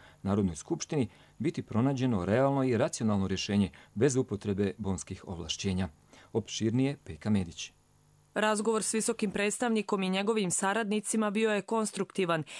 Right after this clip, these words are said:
Speaker 2: i nije se odnosio samo na zaključke Narodne skupštine Republike Srpske, već i na set pitanja u vezi sa uslovima za zatvaranje O H R-a,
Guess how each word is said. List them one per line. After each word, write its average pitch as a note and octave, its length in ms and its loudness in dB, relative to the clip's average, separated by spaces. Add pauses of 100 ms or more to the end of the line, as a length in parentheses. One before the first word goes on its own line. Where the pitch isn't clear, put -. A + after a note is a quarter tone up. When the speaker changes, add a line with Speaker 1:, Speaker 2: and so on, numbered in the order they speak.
(160)
Speaker 2:
i G#3 80 2
nije A#3+ 180 4
se A3+ 160 0
odnosio G#3+ 400 0
samo A3 240 0
na G3 120 0
zaključke G3+ 540 -2
Narodne F#3 360 0
skupštine - 460 -4
Republike F#3+ 480 0
Srpske, A#3 460 -2
već G3+ 260 -2
i G3+ 40 2
na F#3 100 0
set G3+ 340 -2
pitanja G#3 460 0
u F#3+ 40 0
vezi F#3+ 280 0
sa F3 200 0
uslovima G3+ 580 0
za F#3+ 140 0
zatvaranje F3 560 0
O E3+ 80 0
H F#3 180 -2
R-a, F3+ 240 0